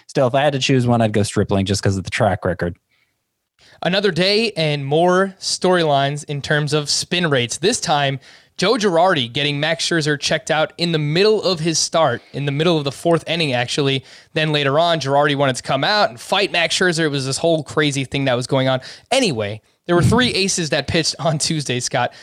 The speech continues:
Speaker 2: Max Scherzer, Lucas Giolito, and Gerrit Cole. They all had very good starts, but their spin rates were all way down, specifically for Gerrit Cole, has,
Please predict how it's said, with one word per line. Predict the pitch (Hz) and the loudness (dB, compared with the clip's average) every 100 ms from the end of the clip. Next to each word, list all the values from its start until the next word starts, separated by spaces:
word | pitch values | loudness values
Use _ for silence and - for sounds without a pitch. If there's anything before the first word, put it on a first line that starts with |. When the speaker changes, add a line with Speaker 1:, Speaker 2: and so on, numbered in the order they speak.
| - 143 | -12 -4
Speaker 2:
Max | 165 190 | -4 -2
Scherzer, | 180 175 165 165 143 | 0 2 2 0 0
Lucas | 160 170 - | 0 0 -2
Giolito, | 151 147 143 143 | 0 2 2 0
and | 135 127 | -2 -2
Gerrit | 151 147 - | 0 0 0
Cole. | 151 143 - - | 0 0 -2 -6
They | 147 | -2
all | 170 220 | 2 2
had | 214 143 | 2 2
very | 170 160 | 2 2
good | 135 | 0
starts, | - 151 135 - - - | 2 2 0 -4 -16 -6
but | 160 | -2
their | 156 | 0
spin | 143 - 180 | -2 0 2
rates | 165 156 | 2 0
were | 165 | -2
all | - 147 123 | 2 2 2
way | 135 170 | 0 0
down, | 156 135 117 | 0 -2 -2
specifically | - 147 - 185 175 175 170 | -2 -2 0 0 0 0 -2
for | - 139 | -2 -4
Gerrit | 151 139 - | 0 0 0
Cole, | 147 135 | -2 0
has, | 131 127 | 0 -4